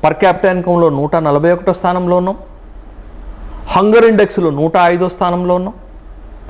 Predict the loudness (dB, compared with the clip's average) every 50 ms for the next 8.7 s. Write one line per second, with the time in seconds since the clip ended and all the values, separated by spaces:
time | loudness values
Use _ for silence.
0 | -18 -16 -16 -16 -14 -2 4 4 6 6 6 4 4 4 2 2 0 0 0 2
1 | 2 0 0 0 -2 -2 0 0 0 0 0 -2 -2 -2 -2 -2 -2 -2 -2 -6
2 | -8 -10 -10 -12 -12 -12 -14 -18 -18 -20 -20 -20 -20 -18 -18 -18 -18 -18 -18 -18
3 | -18 -16 -16 -14 -14 -14 -14 -14 -14 -10 -10 -10 -8 -8 -10 -10 -10 -10 -10 -10
4 | -10 -8 -8 -8 -6 -2 0 2 4 6 6 6 6 6 6 6 8 6 6 4
5 | 0 -8 -16 -20 -20 -20 -20 -2 -2 -2 -2 2 2 4 4 4 2 0 -6 -16
6 | -20 -20 -20 -20 -18 -4 -4 -4 -2 0 0 2 4 4 2 2 2 2 2 2
7 | 2 0 0 -2 -2 -2 -2 -2 -2 -4 -6 -6 -6 -4 -4 -2 -2 0 0 0
8 | 0 0 2 0 0 0 -2 -4 -6 -8 -8 -8 -8 -10